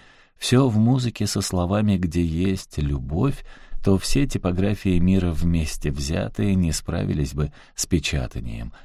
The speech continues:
этой книги. Потому что только названия заняли бы тысячи страниц, а уж для рассказа обо всех музыкальных произведениях о любви нужно было бы издать тысячи и тысячи томов.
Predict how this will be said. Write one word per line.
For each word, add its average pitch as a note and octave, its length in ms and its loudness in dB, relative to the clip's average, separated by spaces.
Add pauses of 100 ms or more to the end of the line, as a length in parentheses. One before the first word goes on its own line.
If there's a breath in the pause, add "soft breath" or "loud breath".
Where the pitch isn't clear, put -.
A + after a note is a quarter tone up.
(100)
этой D2+ 320 -4
книги. A1 640 -10 (600 soft breath)
Потому G2 300 4
что A2 180 0
только A#2 300 2
названия G#2 800 4
заняли E2+ 420 2
бы E2 200 0
тысячи F#2 460 0
страниц, C#2+ 680 -6 (240 loud breath)
а F2 160 0
уж E2+ 220 -2
для F#2 280 2
рассказа D#2+ 760 0
обо D2+ 180 -2
всех - 360 -4
музыкальных F2 760 0
произведениях D#2 1040 -2
о D#2 40 -2
любви D2 520 0
нужно A2+ 480 2
было G#2+ 260 0
бы G2 160 0 (260 loud breath)
издать F#2 520 0
тысячи - 500 0
и D2 160 0
тысячи C2 460 -8
томов. G#1+ 420 -12